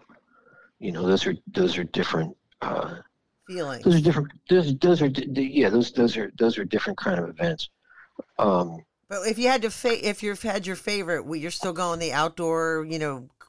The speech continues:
Speaker 2: big concert, daytime concert.
Speaker 1: Yeah, it doesn't have to be big. It just has to be outdoors.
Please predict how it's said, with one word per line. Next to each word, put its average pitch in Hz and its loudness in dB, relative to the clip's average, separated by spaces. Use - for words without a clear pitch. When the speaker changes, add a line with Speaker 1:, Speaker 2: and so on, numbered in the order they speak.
Speaker 2:
big 170 -8
concert, 160 -4
daytime 160 -4
concert. 147 -8
Speaker 1:
Yeah, 254 6
it 165 0
doesn't 254 0
have 247 2
to - -8
be 214 -4
big. 196 2
It - -20
just - -8
has 175 0
to 165 -10
be 147 2
outdoors. 147 -2